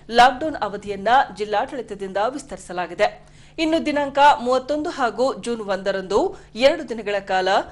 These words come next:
ಅಗತ್ಯ ವಸ್ತುಗಳ ಖರೀದಿಗೆ ಅವಕಾಶ ಕಲ್ಪಿಸಿಕೊಡಲಾಗಿದೆ. ಅವಳಿ ಜಿಲ್ಲೆಗಳಾದ ಬಳ್ಳಾರಿ ಹಾಗೂ ವಿಜಯನಗರ ಜಿಲ್ಲೆಗಳಲ್ಲಿ ಕೋವಿಡ್ ಸೋಂಕನ್ನ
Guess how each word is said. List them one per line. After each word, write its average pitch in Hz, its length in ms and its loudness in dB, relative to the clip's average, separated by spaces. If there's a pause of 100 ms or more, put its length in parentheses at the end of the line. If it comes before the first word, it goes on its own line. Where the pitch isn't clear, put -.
(160)
ಅಗತ್ಯ 277 380 4
ವಸ್ತುಗಳ 254 480 -2
ಖರೀದಿಗೆ 196 500 -4
ಅವಕಾಶ 220 500 -2 (200)
ಕಲ್ಪಿಸಿಕೊಡಲಾಗಿದೆ. 190 880 -2 (960)
ಅವಳಿ 311 360 8
ಜಿಲ್ಲೆಗಳಾದ 214 640 2 (240)
ಬಳ್ಳಾರಿ 262 440 4
ಹಾಗೂ 226 360 -2
ವಿಜಯನಗರ 208 500 -2
ಜಿಲ್ಲೆಗಳಲ್ಲಿ 202 840 0 (180)
ಕೋವಿಡ್ 302 340 6
ಸೋಂಕನ್ನ 233 480 -2